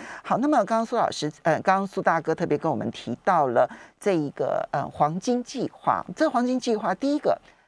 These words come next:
先精准的挑选项目啊，这大概就是，其实大概就是在十几年前我们开始就是明确的认知，我们是不可能在我们整个，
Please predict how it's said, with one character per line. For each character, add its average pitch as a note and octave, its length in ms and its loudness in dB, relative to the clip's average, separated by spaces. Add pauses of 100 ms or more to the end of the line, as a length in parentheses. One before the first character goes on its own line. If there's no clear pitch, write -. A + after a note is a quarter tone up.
(100)
先 B3+ 380 0
精 D4 200 0
准 E3+ 160 0
的 C3 80 -4
挑 D#3 220 -2
选 - 160 -6
项 - 320 -4
目 C#3+ 220 -2
啊， - 120 0 (320)
这 D4+ 120 4
大 C#4+ 120 6
概 A#3+ 80 4
就 C4 160 -2
是， A#3+ 320 2 (200)
其 - 120 -4
实 D4 60 -2
大 D4+ 140 0
概 C4+ 160 -4
就 A#3 180 2
是 G3+ 140 -6
在 G#3 160 2
十 F#3 200 -2
几 F3 140 -6
年 B2+ 180 -4
前 C#3 140 -6
我 A#2 60 -2
们 C3 80 -6
开 - 180 -4
始 - 180 -4 (480)
就 D4 120 0
是 D#4 100 2
明 G3+ 300 0
确 D#4 300 0
的 E3 180 0
认 D#3+ 280 2
知， D3+ 440 -2 (540)
我 F#3 80 2
们 A#3 120 2
是 - 80 -4
不 E4+ 140 -4
可 - 260 -4
能 B2+ 240 -4
在 D#3 460 0
我 D#3 100 -2
们 D3 360 0 (340)
整 D3+ 180 4
个， D#3+ 380 2